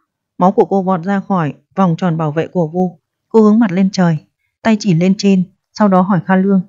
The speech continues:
"Trên trời đang có rất nhiều sao phải không? Mình thực sự rất muốn ngắm chúng."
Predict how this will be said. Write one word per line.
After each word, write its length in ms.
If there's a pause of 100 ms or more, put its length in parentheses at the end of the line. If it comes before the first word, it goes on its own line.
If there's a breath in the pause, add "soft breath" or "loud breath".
(400)
"Trên 200
trời 240
đang 160
có 220
rất 140
nhiều 140
sao 240
phải 140
không? 240 (520)
Mình 140
thực 160
sự 240
rất 180
muốn 240
ngắm 200
chúng." 360